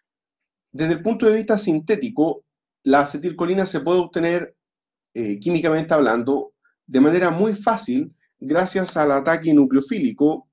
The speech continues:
de trimetilamina sobre óxido de estireno, que sería la reacción que tenemos acá arriba, ¿ya? Y que estamos ilustrando acá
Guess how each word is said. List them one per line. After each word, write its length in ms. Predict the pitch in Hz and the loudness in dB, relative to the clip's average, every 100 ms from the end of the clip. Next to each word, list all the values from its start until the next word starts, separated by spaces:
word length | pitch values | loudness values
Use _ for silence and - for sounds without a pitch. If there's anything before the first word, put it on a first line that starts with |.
| _ | _
de 460 | - 127 135 135 131 | -4 2 4 4 2
trimetilamina 1200 | 180 208 190 156 151 156 - 131 202 131 131 160 _ _ _ _ _ | -2 0 0 0 0 0 -2 0 2 2 0 -6 _ _ _ _ _
sobre 520 | - - 170 165 170 | -12 -2 0 2 0
óxido 480 | 170 180 - 185 175 | 0 -2 -4 -2 -2
de 280 | 160 165 165 | 0 -2 -2
estireno, 580 | 143 - 185 180 - - _ | -6 -6 -2 -2 -2 -8 _
que 80 | 123 | -6
sería 240 | 131 135 | 2 4
la 140 | 135 123 | 4 2
reacción 420 | 120 120 151 147 | 0 0 -2 -2
que 80 | 135 | 0
tenemos 460 | 131 131 135 135 | 2 4 4 0
acá 360 | 117 117 117 117 | -2 -2 -2 -2
arriba, 380 | 117 156 165 - - _ _ _ | -4 0 0 -2 -10 _ _ _
¿ya? 300 | 120 123 - _ _ - | -4 -4 -4 _ _ -20
Y 100 | - | -16
que 80 | 113 | -10
estamos 380 | - 131 127 | -2 0 0
ilustrando 480 | 113 104 104 120 120 | -2 -6 -6 -6 -4
acá 260 | 113 117 | -2 -2